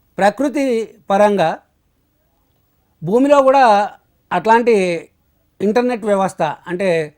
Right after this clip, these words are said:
మొక్కల ప్రపంచంలో ఒక వ్యవస్థ ఉందనేది చాలామందికి తెలియదు.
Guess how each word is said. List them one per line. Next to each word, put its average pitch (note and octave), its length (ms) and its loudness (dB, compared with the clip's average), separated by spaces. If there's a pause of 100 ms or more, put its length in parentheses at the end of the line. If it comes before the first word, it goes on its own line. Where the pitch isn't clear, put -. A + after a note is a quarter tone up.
మొక్కల G#3+ 320 -2
ప్రపంచంలో G3+ 800 -2 (720)
ఒక G3+ 180 -4 (460)
వ్యవస్థ G3 300 -2
ఉందనేది F#3+ 840 -2 (300)
చాలామందికి F#3 760 -4 (380)
తెలియదు. C3+ 360 -6